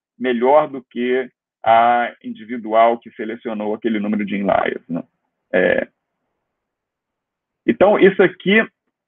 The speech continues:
é o paper original, né, é, do Ransack, né? E vocês notam que ele foi publicado na, na Communications da S C M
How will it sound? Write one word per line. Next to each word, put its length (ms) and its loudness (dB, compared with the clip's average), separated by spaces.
é 200 6
o 120 4
paper 420 -2
original, 720 -2
né, 280 -12
é, 840 0
do 840 -8
Ransack, 640 2
né? 240 -4
E 320 6
vocês 300 -4
notam 380 2
que 160 -6
ele 120 -6
foi 160 -8
publicado 840 0
na, 180 0
na 140 0
Communications 760 -6
da 140 2
S 140 -4
C 60 -10
M 520 -8